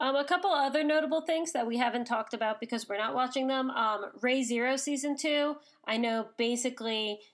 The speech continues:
the entire internet is super hyped for that. I watched the first episode of Ray Zero with Thomas, and I just didn't like it.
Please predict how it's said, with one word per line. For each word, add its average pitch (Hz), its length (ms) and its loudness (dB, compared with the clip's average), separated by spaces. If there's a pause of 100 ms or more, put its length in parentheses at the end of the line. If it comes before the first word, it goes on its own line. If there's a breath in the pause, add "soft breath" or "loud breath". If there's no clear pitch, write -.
the 220 100 -4
entire 214 400 0
internet 208 460 -2
is 202 100 -6
super 202 320 -6
hyped 196 220 -4
for 196 140 -8
that. 185 300 -2 (220 loud breath)
I 254 100 2
watched 427 240 2
the 539 80 2 (100)
first 277 260 2
episode 277 440 0
of 240 120 -2
Ray 262 160 2
Zero 262 400 2
with 233 200 -2
Thomas, 233 640 0 (460)
and 269 120 0
I 277 120 2
just 240 280 -4
didn't 254 280 0
like 233 280 -4
it. 240 240 -4